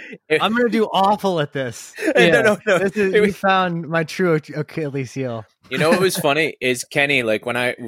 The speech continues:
Speaker 1: just doing, like, some, like, preliminary stuff, I was looking through, like, or I was like, "All right, let me s-, look, search up starting line stuff." And it was like, "Hey, the band's from Churchville." And I was like, "I grew up in Churchville. How the fuck do I not know any of these <laughs> dudes? Like, I don't know any of
Speaker 2: Yeah.
Speaker 1: these."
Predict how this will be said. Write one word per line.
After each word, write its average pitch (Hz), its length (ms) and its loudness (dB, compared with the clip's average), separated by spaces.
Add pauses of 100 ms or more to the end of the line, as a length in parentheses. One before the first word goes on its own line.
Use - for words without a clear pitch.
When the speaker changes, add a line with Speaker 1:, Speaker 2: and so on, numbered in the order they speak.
(300)
Speaker 1:
just 175 180 0
doing, 180 220 2
like, 139 160 2
some, 131 160 0
like, 113 220 -2
preliminary 123 520 -2
stuff, 139 260 0
I 127 60 4
was 110 140 -2
looking 117 320 -2
through, 113 240 -2
like, 104 200 0
or 117 120 2
I 113 40 4
was 110 120 -2
like, 117 180 -4
"All 117 100 2
right, 104 160 2
let 120 120 -6
me 127 60 -2
s-, - 180 -8
look, 131 220 -4 (100)
search - 280 -2
up 120 140 0
starting 110 340 0
line 107 220 -2
stuff." 110 300 0
And 104 80 -4
it 98 40 -6
was 104 120 -8
like, 107 120 -6 (260)
"Hey, 165 80 4
the 151 80 0
band's 160 260 -2
from 139 100 -10
Churchville." 131 480 -2
And 90 80 -8
I 104 40 -8
was 107 80 -8
like, 120 180 -6 (500)
"I 190 120 0
grew 214 240 -4
up 269 140 -2
in 254 100 -4
Churchville. 113 500 -6
How 180 100 -8
the 247 60 -6
fuck 262 320 -8
do 226 120 -2
I 202 80 -2
not 185 220 -6
know 180 180 -4
any 269 140 -2
of - 160 -2
these - 160 -2
<laughs> - 100 -10
dudes? 392 380 0
Like, - 160 0
I 392 60 0
don't 381 200 -4
know 349 140 -4
any 180 220 -2
of 147 100 2
Speaker 2:
Yeah. - 0 -
Speaker 1:
these." 233 100 6